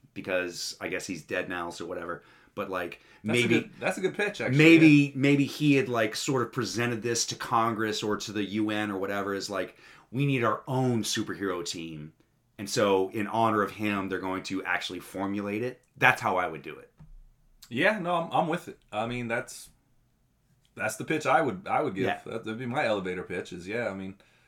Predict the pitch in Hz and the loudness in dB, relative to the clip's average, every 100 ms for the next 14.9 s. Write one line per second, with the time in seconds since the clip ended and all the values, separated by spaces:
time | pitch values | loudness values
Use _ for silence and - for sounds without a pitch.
0 | - 90 104 104 113 127 120 135 123 110 | -20 -8 -8 -8 -6 -6 -2 -4 -6 -12
1 | 110 107 107 110 107 107 98 110 110 123 | -10 -10 -10 -10 -4 -2 -2 -6 -8 -6
2 | 110 98 - - 135 101 98 - 110 107 | -8 -10 -18 -14 -8 -8 -8 -2 -2 -2
3 | 104 107 104 110 - 104 98 - 110 107 | -4 -4 -2 -2 -6 -10 -10 -10 -8 -4
4 | 113 113 120 98 95 95 98 95 - 104 | -2 -2 -4 -6 -10 -6 -4 -4 -4 -6
5 | 104 131 117 92 92 - _ - - _ | -4 -4 -4 -4 -4 -6 _ -20 -20 _
6 | _ 92 95 90 98 - 104 98 104 101 | _ -6 -4 -4 -8 -8 -6 -4 -4 -4
7 | 90 87 - - _ 110 113 117 - 123 | -8 -10 -16 -18 _ -4 -2 -2 -4 -4
8 | 143 143 202 139 107 104 107 - 123 123 | -2 -2 -2 -6 -6 -8 -8 -6 -6 -6
9 | 117 120 120 - 127 127 120 139 131 143 | -6 -6 -6 -10 -10 -10 -8 -6 -4 -2
10 | - 139 151 147 139 170 117 170 156 113 | 2 4 4 4 4 2 2 0 2 0
11 | 104 147 185 101 95 117 135 156 143 135 | 2 2 4 2 0 0 2 2 0 -2
12 | - 143 185 214 240 190 147 135 110 85 | -6 -6 0 2 4 2 0 0 0 -2
13 | 69 69 92 87 85 85 85 190 - 240 | -8 -12 -10 -10 -8 -8 0 2 4 4
14 | 254 262 254 - - 92 87 90 | 6 4 4 2 0 0 -2 -2